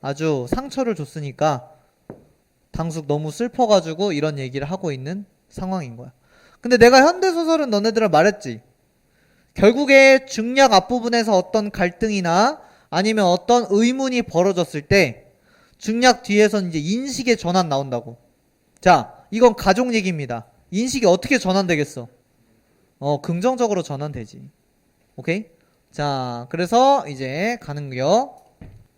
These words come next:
자, 여기 날 아부제라 부르라고 시킨 것도 아니고 이렇게 나오는 거 보이죠? 자, 차마 여기 있는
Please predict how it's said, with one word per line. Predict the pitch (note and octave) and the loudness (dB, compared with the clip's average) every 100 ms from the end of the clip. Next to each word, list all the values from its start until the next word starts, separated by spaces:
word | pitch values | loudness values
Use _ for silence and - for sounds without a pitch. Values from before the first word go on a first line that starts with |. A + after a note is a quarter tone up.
| _ | _
자, | - E3 D#3 - _ _ _ | -2 0 0 -8 _ _ _
여기 | D#3+ F#3+ G3 F#3+ D#3 _ _ _ _ _ _ _ _ _ _ _ _ _ _ _ _ | -2 2 2 0 -6 _ _ _ _ _ _ _ _ _ _ _ _ _ _ _ _
날 | C3+ E3+ G#3 G#3+ - | 2 6 8 6 0
아부제라 | B2 D3 E3 G#3+ A3+ A3 G3+ | -4 -4 -2 0 2 4 2
부르라고 | - E3+ F#3+ F#3+ F3+ F3+ | 0 -4 0 0 0 -4
시킨 | - - D4 | -6 -12 -6
것도 | C4+ B3+ - | -4 -2 0
아니고 | D3+ D3+ E3 G3 C4 G#3+ | 0 -2 -2 0 2 2
이렇게 | F#3 G3 | 0 0
나오는 | E3 F#3 F3+ | 0 0 -4
거 | E3 | -6
보이죠? | E3 E3 F3+ B3 C4+ - _ _ | -4 -2 2 2 0 -16 _ _
자, | - D#3+ A2+ - _ _ _ | 0 0 0 -12 _ _ _
차마 | - F4+ F#4 E4+ F4 E4+ F3 B2+ C#3 | -4 0 4 8 8 8 4 -2 -4
여기 | E3 G3 C#4 | -2 0 -2
있는 | C4+ A#3+ A#3 B3 A3+ C#3 | -4 -2 0 2 0 -2